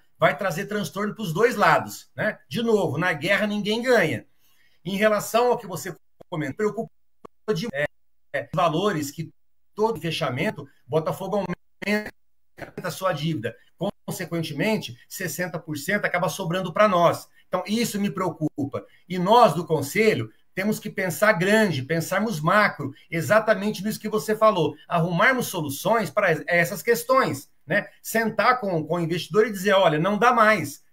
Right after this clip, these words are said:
né? O U F C não, não, não se sustenta gastando mais do que arrecada. Então, de alguma maneira, nós vamos ter que conter custos."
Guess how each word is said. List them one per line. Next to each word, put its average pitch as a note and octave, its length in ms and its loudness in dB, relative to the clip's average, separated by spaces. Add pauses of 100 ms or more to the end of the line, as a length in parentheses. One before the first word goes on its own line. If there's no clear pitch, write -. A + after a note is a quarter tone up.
né? G3+ 240 0 (120)
O D#3 60 -6
U F3+ 40 2
F F#3+ 160 -2
C A3 200 -2
não, G#3 160 -2
não, G#3 200 -2
não A3+ 180 0
se A3 180 -6
sustenta G#3+ 840 0 (160)
gastando G#3 500 0
mais G3 180 2
do G#3 120 -4
que A3 100 0
arrecada. G#3 720 2 (180)
Então, G3 280 -4
de F3 120 0
alguma G#3+ 380 2
maneira, G3 600 2
nós A3 180 0
vamos E3+ 180 -4
ter G#3+ 120 -4
que - 100 -20
conter A3+ 360 -2
custos." C4 540 -6